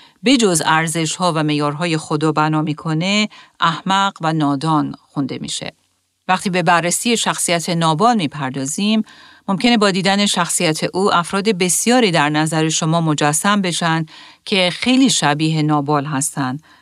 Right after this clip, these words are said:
و حماقت او رو انجام می‌دن. اما نکته اصلی اینه که رفتار من و شما هم ممکنه تشابهاتی با رفتار نابال داشته باشه.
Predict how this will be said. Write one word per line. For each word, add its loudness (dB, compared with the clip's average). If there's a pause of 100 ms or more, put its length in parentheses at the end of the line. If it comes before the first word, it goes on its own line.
و 0
حماقت 0
او -4
رو 2
انجام -2
می‌دن. -8 (580)
اما 4
نکته 2
اصلی 0
اینه 0
که 0
رفتار 0
من 0
و -2
شما 2
هم -8 (400)
ممکنه 0
تشابهاتی 0
با 2
رفتار -2
نابال -2
داشته -4
باشه. -10